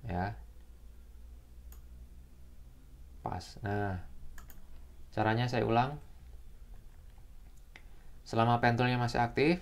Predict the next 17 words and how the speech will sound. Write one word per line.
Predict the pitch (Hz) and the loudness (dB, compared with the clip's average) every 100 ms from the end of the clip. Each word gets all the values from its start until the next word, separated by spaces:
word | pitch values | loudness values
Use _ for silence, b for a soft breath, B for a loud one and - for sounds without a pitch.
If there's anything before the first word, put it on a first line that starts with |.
| 107 | 4
ya, | 107 139 - - | 4 2 -2 2
pakai | 113 | 6
A | - 113 | 8 8
L | 113 110 | 8 6
T. | 127 165 - - - - - - | 2 2 -2 -10 -12 -10 -12 -4
A | - 101 | 2 2
L | 120 | 4
T | 117 | 2
ditekan, | 98 113 113 143 156 | 0 0 2 2 0
kemudian | 117 113 113 117 120 - b b b b b - | -2 0 2 2 0 -8 b b b b b -4
anchor | 113 - 120 | 0 4 6
point | 120 120 | 8 6
yang | 123 | 4
di | 113 | 4
tengah | 110 113 | 4 6
ini | 113 120 160 165 - - - - - - | 4 2 0 -2 -8 -10 -12 -14 -16 -2
klik, | - 147 165 | 4 4 4